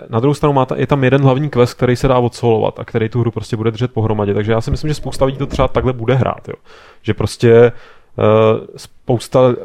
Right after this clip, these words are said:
fanoušků Elder Scrolls si tu onlineovku prostě třeba koupí, teda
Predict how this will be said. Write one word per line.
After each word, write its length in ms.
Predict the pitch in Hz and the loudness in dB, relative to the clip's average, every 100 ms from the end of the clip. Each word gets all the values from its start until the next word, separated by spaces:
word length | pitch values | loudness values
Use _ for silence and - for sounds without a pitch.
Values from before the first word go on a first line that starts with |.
| - | -12
fanoušků 800 | 117 113 120 120 - 127 123 120 | -4 0 0 0 -4 -2 -2 -4
Elder 240 | 113 110 117 | -2 0 -2
Scrolls 600 | - 104 101 110 123 - - - - | 0 2 2 2 -2 -8 -8 -6 -6
si 160 | - | -6
tu 100 | 127 | -4
onlineovku 460 | 123 113 120 113 - | -2 0 0 -2 -6
prostě 380 | 113 107 - 120 _ _ - - - | -6 -6 -6 -6 _ _ -20 -20 -14
třeba 220 | - 101 | -8 -6
koupí, 640 | - 104 - 131 127 127 135 - - - - | -6 -10 -6 -4 -4 -6 -6 -6 -8 -14 -8
teda 140 | - | -4